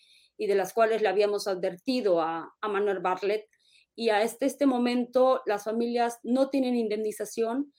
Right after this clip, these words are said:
algunas se quejan, ni siquiera se les han pagado los gastos funerarios por la muerte de su, de su marido, y se están asignando pensiones,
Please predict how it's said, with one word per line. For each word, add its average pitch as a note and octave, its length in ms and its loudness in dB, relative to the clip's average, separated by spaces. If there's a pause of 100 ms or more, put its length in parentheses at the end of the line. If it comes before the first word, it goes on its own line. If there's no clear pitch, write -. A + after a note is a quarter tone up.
(280)
algunas A#3+ 400 0
se A#3+ 140 -6
quejan, A3+ 320 0
ni A#3 80 2
siquiera C4 560 0
se C4+ 120 -4
les G#3+ 200 -6
han A#3+ 240 -2
pagado A#3 380 0
los G#3 180 0
gastos G#3 400 -4
funerarios G3+ 640 -2
por G3 140 -6
la F#3 80 -2
muerte F#3+ 340 0
de G#3+ 80 0
su, F#3+ 400 -6 (120)
de G#3+ 120 -6
su F#3 240 -8
marido, G3+ 560 0 (720)
y C4+ 380 2
se B3 100 -2
están C4+ 220 4
asignando C4 580 0
pensiones, A#3+ 840 2